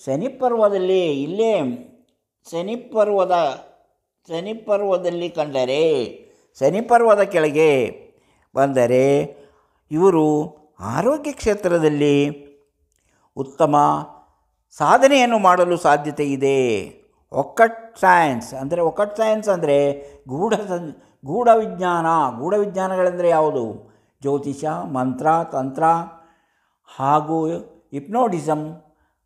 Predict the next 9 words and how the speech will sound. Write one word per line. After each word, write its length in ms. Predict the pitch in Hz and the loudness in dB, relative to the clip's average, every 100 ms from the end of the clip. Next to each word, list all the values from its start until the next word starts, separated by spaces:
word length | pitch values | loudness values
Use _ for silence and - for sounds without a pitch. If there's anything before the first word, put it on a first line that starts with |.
| _ _ _ _ | _ _ _ _
ಸಂಮೋಹನ 520 | 135 165 202 214 185 | -8 -2 0 2 0
ವಿದ್ಯೆ, 400 | 170 147 139 147 | -4 -4 -2 0
ಹೀಗೆ 680 | 139 156 262 226 151 117 - - - | -2 -6 -6 -2 -2 -4 -10 -20 -8
ಹಲವಾರು 420 | 156 220 330 339 | -2 2 4 4
ವಿದ್ಯೆಗಳಲ್ಲಿ 600 | 285 226 208 196 180 175 | 0 -6 -2 0 0 -4
ನೀವು 500 | 156 160 151 139 139 139 - _ _ | -6 -6 -6 -6 -6 -10 -20 _ _
ಪರಿಣಿತಿಯನ್ನು 640 | 135 156 254 285 254 208 170 | -6 -4 -2 -2 0 0 -2
ಪಡೆದು 720 | 143 139 131 127 127 - - | -2 -4 -2 -4 -6 -12 -8
ಯಶಸ್ವಿಯಾಗುವಂತಹ 1040 | 143 147 208 233 208 180 170 160 151 143 | -8 -6 -10 -2 0 0 0 -4 -4 -6